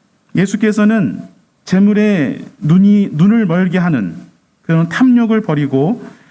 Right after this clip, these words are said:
사람의 생명을 살리는 하나님에 대하여 부자가 되라고 가르칩니다. 재물과 탐욕, 그리고 생명과 하나님이 대비를 이룹니다.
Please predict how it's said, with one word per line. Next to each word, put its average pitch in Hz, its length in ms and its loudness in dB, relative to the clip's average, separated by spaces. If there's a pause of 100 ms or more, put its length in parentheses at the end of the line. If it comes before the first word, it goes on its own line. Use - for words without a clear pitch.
(300)
사람의 208 520 -2
생명을 220 500 0
살리는 214 640 0
하나님에 208 500 0
대하여 120 540 -2
부자가 147 420 -4
되라고 131 600 -4
가르칩니다. 107 720 -6 (1500)
재물과 202 640 0
탐욕, 226 640 -2 (960)
그리고 165 720 -4
생명과 220 640 0
하나님이 202 920 2 (320)
대비를 160 580 0
이룹니다. 131 440 -2